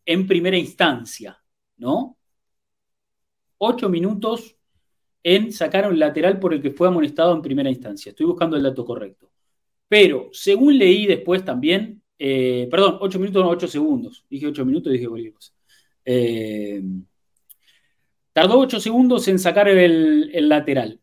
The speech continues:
Después, eh, la realidad es que, este, después hubo, eh, jugadores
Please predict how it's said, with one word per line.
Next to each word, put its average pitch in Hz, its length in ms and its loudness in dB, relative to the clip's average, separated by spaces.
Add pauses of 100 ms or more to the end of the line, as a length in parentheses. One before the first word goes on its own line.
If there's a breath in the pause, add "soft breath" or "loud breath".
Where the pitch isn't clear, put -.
Después, 214 640 0
eh, 139 760 0
la 156 180 2
realidad 185 720 4 (100)
es 214 260 -2
que, 269 400 -2
este, 151 920 0
después 269 480 -2
hubo, 240 560 2 (440)
eh, 143 960 0 (2000)
jugadores 240 840 2